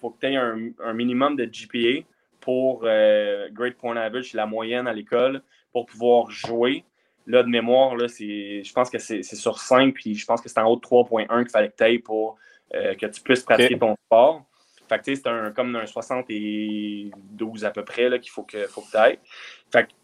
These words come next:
Speaker 1: c'est des bonnes journées, mais encore une fois, tu sais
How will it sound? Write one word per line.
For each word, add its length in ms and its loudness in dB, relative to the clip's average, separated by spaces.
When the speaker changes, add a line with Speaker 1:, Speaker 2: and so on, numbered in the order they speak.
Speaker 1:
c'est 280 -10
des 140 4
bonnes 280 4
journées, 540 -2
mais 120 -2
encore 260 4
une 80 -6
fois, 240 4
tu 300 -6
sais 40 -20